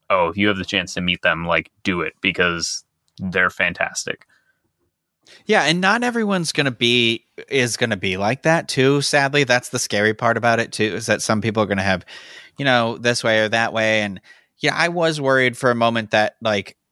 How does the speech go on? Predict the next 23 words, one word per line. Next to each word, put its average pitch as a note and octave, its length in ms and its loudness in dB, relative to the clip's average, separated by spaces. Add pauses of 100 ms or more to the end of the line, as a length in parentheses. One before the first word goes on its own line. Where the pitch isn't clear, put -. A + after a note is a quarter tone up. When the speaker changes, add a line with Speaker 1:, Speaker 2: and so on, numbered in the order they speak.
(160)
Speaker 2:
<sighs> - 720 -16
you D#3 260 -4
know, C#3 140 4
people B2 240 -2
say A#2+ 200 2
Austin A2+ 260 0
Saint G#2 200 0
John, G#2+ 300 4
he G2+ 160 -4
has, G2 380 -2
he G2+ 160 -14
can G2+ 100 -10
have F#2+ 160 0
an F#2+ 80 -4
ego A#2+ 380 4
and A2 120 -2
stuff - 220 0
like A2+ 160 0
that. A2 220 4
My G#2 120 0
experience A#2 400 -2
with G#2+ 120 -6
him, A#2 180 -2